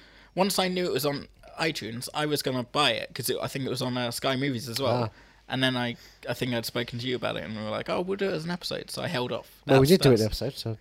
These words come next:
Speaker 2: there's that. But we got it done for free, despite the fact that
Speaker 1: Yeah.
Speaker 2: I bought a
Speaker 1: Well,
Speaker 2: Blu-ray of it.
Speaker 1: seven ninety-nine a month. Um,
Speaker 2: You pay much less than me.
Speaker 1: Really? How much
Speaker 2: I
Speaker 1: do you
Speaker 2: go,
Speaker 1: pay?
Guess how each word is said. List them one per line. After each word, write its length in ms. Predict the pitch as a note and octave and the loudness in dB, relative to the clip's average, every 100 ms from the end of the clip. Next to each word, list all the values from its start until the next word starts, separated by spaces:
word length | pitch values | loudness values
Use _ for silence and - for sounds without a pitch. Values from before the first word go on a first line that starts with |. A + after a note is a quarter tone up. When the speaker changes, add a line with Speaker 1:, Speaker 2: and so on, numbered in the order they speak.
| - | -4
Speaker 2:
there's 180 | D#3 - | -4 0
that. 240 | G#2+ - | -4 -2
But 80 | A#2 | -6
we 80 | B2+ | 0
got 100 | C3 | 2
it 80 | |
done 140 | A2+ C3+ | 2 0
for 160 | - | -2
free, 300 | B2 F3 B2+ - - _ _ - - | -2 0 0 -2 -20 _ _ -20 -16
despite 300 | - B2 - | -2 -2 -2
the 60 | |
fact 80 | B2 | 0
that 40 | |
Speaker 1:
Yeah. 100 | F#3+ | 2
Speaker 2:
I 20 | B2 | 2
bought 260 | C3 B2+ | 0 -2
a 20 | |
Speaker 1:
Well, 180 | A#2 D#3 | 0 2
Speaker 2:
Blu-ray 40 | C#3+ | 4
of 60 | |
it. 40 | A2+ | 4
Speaker 1:
seven 160 | - | 2
ninety-nine 340 | C3+ A#2 B2 A#2 | 0 -2 -4 -4
a 20 | |
month. 220 | A#2 B2 - - - - - - - - - - - | -6 -8 -14 -20 -20 -20 -20 -20 -20 -20 -20 -20 -18
Um, 680 | - C3 C#3 C#3 C#3 C#3 C3+ A2+ | -6 -2 -2 -2 -2 -2 -4 -6
Speaker 2:
You 60 | |
pay 180 | - G#2 | -4 -4
much 240 | F#2+ - | -4 -6
less 160 | G2 F#2 | -10 -8
than 160 | F2+ E2+ | -10 -10
me. 80 | F#2+ - - _ - _ - _ - - _ | -12 -20 -20 _ -20 _ -20 _ -20 -20 _
Speaker 1:
Really? 220 | D3 F3+ | 2 2
How 140 | C#3+ C#3+ | 2 -2
much 140 | F3 | -2
Speaker 2:
I 40 | F#2+ | -4
Speaker 1:
do 40 | |
you 40 | - | -2
Speaker 2:
go, 100 | |
Speaker 1:
pay? 100 | G#2 | 0